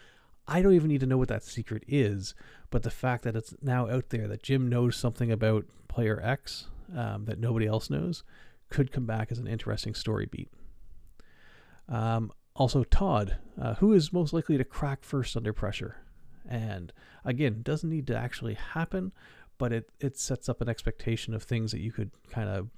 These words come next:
work into a story and see if you can either have that player overcome that and then no longer be the pers-, first person to crack under pressure, or if the player accepts that and role plays into it, you can really have a cool, interesting story beat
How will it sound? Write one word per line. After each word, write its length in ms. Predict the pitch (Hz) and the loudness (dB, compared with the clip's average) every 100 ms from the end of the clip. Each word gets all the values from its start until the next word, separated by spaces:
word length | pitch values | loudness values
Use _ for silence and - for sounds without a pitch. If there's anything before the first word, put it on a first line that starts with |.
| - | -16
work 540 | - 113 110 113 - | -8 -4 -2 -2 -2
into 200 | 110 113 | -6 -4
a 40 | 110 | -6
story 440 | - 110 107 101 | -4 -2 -2 -4
and 100 | 104 | -4
see 140 | - | -2
if 80 | 113 | -4
you 60 | - | -4
can 120 | 110 | -6
either 180 | 110 110 | -4 -4
have 200 | 110 113 | -4 -4
that 140 | 104 | 0
player 260 | - 107 - | 0 0 -2
overcome 460 | 107 - - 117 | -4 -6 -2 0
that 160 | 143 175 | 0 0
and 140 | 113 | -2
then 140 | 110 101 | -4 -2
no 100 | 104 | -2
longer 300 | 104 104 107 | -2 -2 -4
be 200 | - 113 | -2 -2
the 80 | 113 | -2
pers-, 400 | - 123 - - - | -2 -2 -2 -8 -2
first 200 | 135 - | 0 4
person 220 | 131 123 | 2 0
to 80 | - | -2
crack 220 | 120 - | -2 0
under 140 | 131 | -2
pressure, 360 | - 127 175 185 - - - - - - - | -2 -4 -4 -8 -14 -20 -20 -18 -18 -14 0
or 220 | 190 180 | 4 6
if 120 | 127 | 6
the 100 | 123 | 0
player 340 | - 147 139 113 | 0 4 6 6
accepts 400 | - 170 - - | 2 -2 0 0
that 220 | 98 - | 0 0
and 260 | 107 101 - | -4 -6 -2
role 240 | 131 123 | 4 4
plays 300 | - 107 104 | 4 2 2
into 260 | 127 - 104 | 2 0 -2
it, 120 | - | -2
you 120 | 110 110 | -6 -4
can 120 | 117 | -2
really 220 | 110 110 | 0 2
have 360 | 110 110 - - | 2 0 -6 -12
a 80 | 123 | -6
cool, 320 | - 113 117 | -2 0 2
interesting 420 | 110 101 - 110 | 0 0 -4 -6
story 320 | - - 117 | -6 -4 -2
beat 180 | 117 - | -4 -8